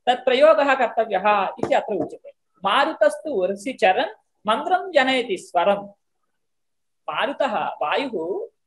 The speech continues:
उपरि चरन् मन्त्रं जनयति। प्रातःकाले गायत्री छन्दसा युक्तः सन्, न मन्-, मन्त्रध्वनिना, अ, प्रातःकाले, अ, सः, अ, जनयति, वर्णं जनयति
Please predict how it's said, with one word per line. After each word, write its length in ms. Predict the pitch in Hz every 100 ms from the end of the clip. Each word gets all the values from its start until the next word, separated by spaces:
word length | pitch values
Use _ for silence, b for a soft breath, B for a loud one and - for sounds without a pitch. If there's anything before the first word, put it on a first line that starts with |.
| -
उपरि 320 | 214 330 370
चरन् 340 | - 269 294
मन्त्रं 720 | - - 202 240 294 349 359
जनयति। 720 | 339 254 202 156 - 196 - - _
प्रातःकाले 1000 | - 214 294 339 339 - 254 214 202 - - _ _ -
गायत्री 720 | 170 175 269 320 - 302 311
छन्दसा 840 | 285 262 262 269 262 254 247 - - _ _ _ _ _
युक्तः 320 | 208 208 - 165
सन्, 360 | - 196 240 - _ _ _ _ 196
न 260 | 190 - 180
मन्-, 220 | 214 208 180
मन्त्रध्वनिना, 2000 | 180 226 302 311 302 262 - - _ _ _ _ _ 190 202 190 165 196 381 - - _ _ _ _
अ, 280 | - - - _ _ -
प्रातःकाले, 880 | 311 311 339 330 269 240 226 339 381
अ, 160 | - 196
सः, 460 | 202 196 262 320
अ, 420 | 320 208 190 185 -
जनयति, 540 | 254 285 254 185 240 208
वर्णं 300 | 208 247 302
जनयति 680 | 254 233 196 - 214 185 -